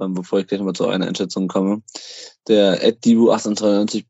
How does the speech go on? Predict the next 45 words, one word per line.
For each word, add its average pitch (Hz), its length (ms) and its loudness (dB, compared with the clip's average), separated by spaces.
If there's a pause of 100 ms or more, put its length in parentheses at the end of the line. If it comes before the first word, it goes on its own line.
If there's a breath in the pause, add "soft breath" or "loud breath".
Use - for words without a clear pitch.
(120)
sagt, 98 460 -2
"Erste 101 300 0
Torchance 107 520 -2
V 101 160 0
F - 100 -16
B, 110 140 0
Minute 107 340 0
achtundfünfzig, 123 640 -6
das - 140 -10
sagt 90 200 -2
schon - 100 -6
alles, 110 380 0
mutlos, 120 460 0
kraftlos - 500 -4
und - 80 -6
unmotiviert." 98 720 0 (800 loud breath)
Obwohl 104 480 2
Bayer 95 320 4
in 92 100 0
der 98 260 0
zweiten 92 280 -2
Halbzeit 92 320 -2
Räume 95 240 0
zu 92 120 -4
Rauf 98 240 2
anbot, 98 520 -2
war - 220 0
erschreckend - 400 -2
zu 98 80 -6
sehen, 95 180 2
dass 95 120 -2
die 92 100 -2
Mannschaft 90 380 -2
ohne 90 320 -2 (240)
Endo, 110 340 4
Sosa 104 540 2
und 95 80 -2
Mafropanos 95 640 -4
nicht - 140 -10
den 95 100 -4
Hauch 90 140 -2
einer 85 180 -2
Chance 87 280 -6
auf 85 80 -6
den 90 140 -10